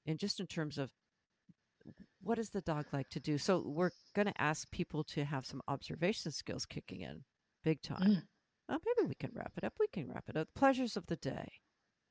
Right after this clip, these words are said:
Speaker 1: Devote a whole, devote a whole day to looking for the pleasures your dog enjoys. Just one
Speaker 2: Mm.
Speaker 1: day. That's all
Speaker 2: Mm.
Speaker 1: we're asking.
Speaker 2: Mm. Mm.
Speaker 1: <laughs>
Speaker 2: Mm. Mm.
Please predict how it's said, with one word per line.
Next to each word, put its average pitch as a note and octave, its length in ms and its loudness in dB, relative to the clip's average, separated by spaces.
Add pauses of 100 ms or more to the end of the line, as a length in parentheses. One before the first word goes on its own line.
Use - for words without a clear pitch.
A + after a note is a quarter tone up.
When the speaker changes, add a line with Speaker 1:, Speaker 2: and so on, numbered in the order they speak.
(500)
Speaker 1:
Devote A3 300 8
a G3+ 80 6
whole, C4 360 4
devote G3 280 4
a F#3 60 4
whole C#4+ 460 8
day D#3 440 2 (600)
to F3+ 100 4
looking F3+ 320 2
for - 100 -4
the E3 100 2
pleasures F#3 720 2 (140)
your E3 160 0
dog C#3+ 320 0
enjoys. - 800 -8 (1300)
Just - 180 4
one E3 160 12
Speaker 2:
Mm. C#3 40 4
Speaker 1:
day. C#3 260 2 (260)
That's F#4 160 2
all B4 100 12
Speaker 2:
Mm. G#4+ 40 12
Speaker 1:
we're - 100 10
asking. G#4 720 4 (380)
Speaker 2:
Mm. G#3 200 6
Mm. F3 120 0 (140)
Speaker 1:
<laughs> F3 80 -2 (640)
Speaker 2:
Mm. D#3+ 200 2 (300)
Mm. D#3 180 0